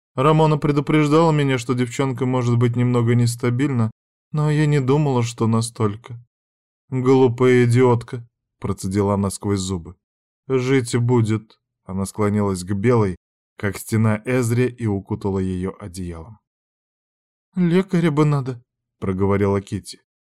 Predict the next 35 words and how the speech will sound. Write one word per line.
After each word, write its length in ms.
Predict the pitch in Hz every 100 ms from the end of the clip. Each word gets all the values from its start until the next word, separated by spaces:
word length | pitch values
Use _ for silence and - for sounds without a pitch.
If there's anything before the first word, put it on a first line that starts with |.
| _ _ _
"Какой 560 | - 151 147 165 165 160
лекарь?" 520 | 170 123 131 123 - _ _
гаркнула 520 | 110 107 - 104 104
Дороти. 440 | 104 101 90 - - _ _ _ _ _ _ _
"Она 280 | 131 139
не 100 | 147
должна 460 | 147 147 147 135 147
была 220 | 143 139
являться 520 | 135 131 135 135 123
вообще 500 | 127 127 127 117 -
сюда. 420 | 120 113 104 107 107 _ _ _ -
И 80 |
дураку 360 | 120 135 135 143
станет 400 | 123 143 135 120
ясно, 320 | 131 151 156
что 160 | 120 131
мы 140 | 127
одним 300 | 127 127 139
миром 320 | 139 135 127
помазаны 480 | 120 123 127 117 123
тут 180 | 120 123
все, 320 | - - 117
если 280 | 107 123 131
узнают, 600 | 123 120 127 147 127 - _ _ _
что 180 | - 139
она 120 | 131
явилась 480 | 131 131 135 127 120
сюда, 280 | - 120 139
да 100 | 135
ещё 300 | 131 120 139
и 100 | 135
вены 280 | 135 127 120
решила 400 | 117 117 123 120
перерезать 600 | 127 123 120 117 107 104
себе. 360 | 117 110 101